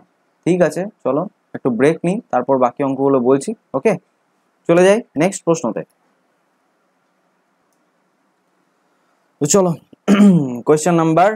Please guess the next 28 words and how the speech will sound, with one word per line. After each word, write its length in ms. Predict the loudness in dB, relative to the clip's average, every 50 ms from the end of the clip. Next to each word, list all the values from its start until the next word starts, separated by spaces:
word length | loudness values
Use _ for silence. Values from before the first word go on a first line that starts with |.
| -2 -2
টোয়েন্টি 300 | 0 2 2 2 2 0 2
ফোর, 160 | 2 2 2 2 0 -4 -6
কোশ্চেন 220 | -6 -4 -2 -2 0
নাম্বার 180 | 0 0 -2 0
টোয়েন্টি 260 | 0 0 0 0 -2 0 0
ফোর 160 | 0 0 0 0 -6 _ _ _ _ _ _
কি 60 | 0 2 4
বলছে 180 | 4 2 2 0 0
দেখো, 160 | -2 -2 -6 -10 _ _ _ _ _ _ _ _ _ _ _ _ _ _ _ _ _ _ _ _ _ _ _ _ _ _ _ _ _ _ -20 -20 _ _ -2
বলছে 180 | -2 0 0 -2 -2 -2
চিত্রে 300 | -2 -4 -2 0 2 2 2 2
প্রদর্শিত 460 | 2 2 2 2 2 0 0 0 2 2 2 2
দুটি 180 | 0 0 0 2 2
ব্লকের 340 | 2 2 2 0 -2 -2 0 0 0
মধ্যে 280 | 0 0 0 0 0 -2 0 0 0
কোনো 140 | 0 0 0 -2
স্লিপ 300 | 0 0 0 0 0 -2 -2 0 0
না 60 | 0 0 0 0
করলে 240 | 0 2 2 2 0 0 0 0
ব্লক 220 | 2 2 2 2 0 -4 -6
দুটির 240 | -2 0 0 0 2 0
মধ্যে 240 | 0 0 0 0 -2 0
ক্রিয়াশীল 440 | 0 2 2 2 2 2 0 0 0 0 0
ঘর্ষণ 260 | -2 -2 -2 -2 -2 0 2
বল 120 | 2 2 2 -2 -6 _ _ -2
কত 100 | -2 0 0 -2
হবে? 140 | -4 -6 -8 -12 -16 _ _ _ _ -20 -20 _ _
তাহলে 160 | -2 0